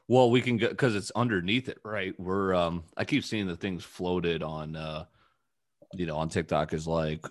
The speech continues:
the reason we are going out to space again is because, well, you know, on the nasa thing is like, didn't nasa go from, "All right, we landed on the moon," and then all of a sudden they were looking into the oceans for a while,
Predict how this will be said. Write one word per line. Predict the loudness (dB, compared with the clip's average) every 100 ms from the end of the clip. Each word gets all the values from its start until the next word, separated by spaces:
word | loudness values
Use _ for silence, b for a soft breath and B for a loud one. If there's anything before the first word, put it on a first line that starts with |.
| _ _ 2
the | 4
reason | 6 4 4 2 0
we | 0 0 -2 -2
are | -2
going | 2 2 2 -2 -4
out | -6 -6
to | -6
space | -2 -2 -2 -4
again | -6 -8 -8
is | -8
because, | -6 -2 -2 -2 -6 -8 -12 2
well, | 4 4
you | 6 4
know, | 4 2 4
on | 4 4
the |
nasa | 4 4 4 0 2
thing | 2
is | 2 4
like, | 4 2
didn't | 2 4 4 4
nasa | 4 4 4 2 6
go | 8 8 6
from, | 4 6 6
"All | 8 8
right, | 10
we | 8
landed | 8 6 6
on |
the | 4
moon," | 6 8 8 6
and |
then | 6
all | 4
of | 4
a |
sudden | 2 4
they | 4
were | 6 4
looking | 4 2 4 4 2
into | 2 2 4
the | 4 4
oceans | 4 4 4 2 2
for | 2
a | 4
while, | 6 8 8 4